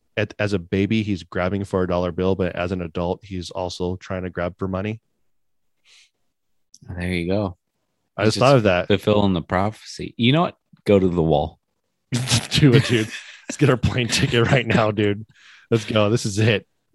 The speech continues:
Speaker 1: <laughs> Dude, that's, that's all I have for today, man.
Speaker 2: That's
Speaker 1: Yeah.
Speaker 2: it.
Speaker 1: I have other
Speaker 2: That's
Speaker 1: things.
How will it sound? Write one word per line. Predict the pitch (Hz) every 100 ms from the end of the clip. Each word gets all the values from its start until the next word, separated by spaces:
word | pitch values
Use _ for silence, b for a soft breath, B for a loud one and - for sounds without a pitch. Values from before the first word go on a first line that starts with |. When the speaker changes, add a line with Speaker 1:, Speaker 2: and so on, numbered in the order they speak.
| -
Speaker 1:
<laughs> | 139 - - 147 - 123 - 139 135 139 - 135 _ _ _ _ B B B B B _ _ _ -
Dude, | 127 127
that's, | 160 -
that's | - 156 -
all | 143
I | 151
have | 131 117 101
for | 92
today, | 104 101
man. | 90 87 87 87 - _ _ _ _ _ -
Speaker 2:
That's | 104 -
Speaker 1:
Yeah. | 117 113
Speaker 2:
it. | - b b b b
Speaker 1:
I | 120
have | 139 139
other | 135
Speaker 2:
That's | 139 -
Speaker 1:
things. | 143 143 143 -